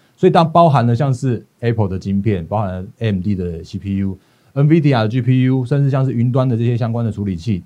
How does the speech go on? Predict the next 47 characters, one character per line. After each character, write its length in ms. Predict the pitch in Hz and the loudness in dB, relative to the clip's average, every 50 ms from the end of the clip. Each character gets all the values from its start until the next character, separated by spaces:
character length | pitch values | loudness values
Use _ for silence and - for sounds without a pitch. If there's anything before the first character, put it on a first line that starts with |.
| _ _ - | _ _ -8
那 160 | 117 120 110 | -6 -6 -6
都 280 | - - 113 110 113 | -4 -4 -2 -2 -2
会 200 | 113 - 127 107 | 0 0 0 0
带 280 | 98 - - 120 104 90 | 0 -2 -2 -2 -2 -2
来 240 | 87 85 82 82 82 | -4 -6 -8 -8 -10
后 280 | - - 123 113 101 | -10 -4 -2 0 0
续 320 | 92 - - - 104 87 - _ | -2 -4 -6 -6 -6 -6 -6 _
台 140 | _ - 90 | _ -12 -12
积 180 | 85 - 107 101 | -10 -8 -8 -6
电 180 | 104 104 92 | -4 -4 -6
的 100 | 80 78 | -6 -8
成 180 | 78 - 87 90 | -12 -12 -10 -10
长 140 | 82 82 82 | -10 -10 -12
的 80 | 80 | -10
动 240 | 80 - 104 95 85 | -6 -4 -4 -4 -4
能。 180 | 80 76 73 82 _ _ _ _ _ _ _ _ - | -6 -10 -12 -16 _ _ _ _ _ _ _ _ 2
不 100 | 190 180 | 2 2
管 320 | 156 - 135 107 87 85 | 4 4 2 0 0 0
是 140 | - - 131 | -2 -2 -2
谁 440 | 113 - - - - 90 90 92 95 - | -2 -4 -6 -4 -4 -2 -2 -4 -6 -4
在 260 | - 127 117 95 85 - _ _ | -2 -2 -2 -2 -4 -8 _ _
全 260 | - - 117 110 131 | -8 -4 -2 -2 -2
球 220 | 127 - 104 90 90 | -2 -4 -6 -6 -6
的 140 | 92 92 92 | -8 -10 -8
大 200 | - 123 110 95 | -4 -4 -4 -4
厂 160 | - 90 85 | -4 -8 -10
的 120 | 82 85 | -10 -10
地 240 | 87 - 107 95 95 | -6 -6 -4 -4 -2
位， 240 | 98 101 92 82 - _ _ _ _ - | -4 -4 -6 -6 -10 _ _ _ _ -10
你 140 | 95 95 104 | -6 -4 -2
要 160 | 123 131 107 | 0 0 0
领 180 | 95 87 82 82 | -2 -4 -6 -6
先， 260 | - 107 95 95 101 104 | -6 -6 -6 -6 -6 -8
你 80 | 104 95 | -6 -4
就 100 | 123 117 | -4 -4
只 200 | - 107 104 98 | -4 -4 -6 -6
好 100 | 90 85 | -6 -6
找 140 | - 78 | -8 -10
台 160 | 78 - 90 87 | -10 -10 -12 -10
积 120 | - 95 | -10 -8
电 160 | 92 101 90 | -8 -8 -8
来 140 | 87 80 80 | -8 -10 -10
做 320 | 80 - 104 90 82 80 - _ | -8 -6 -6 -6 -6 -10 -14 _
合 120 | - 87 87 | -14 -12 -6
作 180 | - 117 98 | -4 -4 -4
伙 140 | 80 80 - - | -4 -6 -10 -8
伴。 200 | 98 87 80 | -8 -8 -8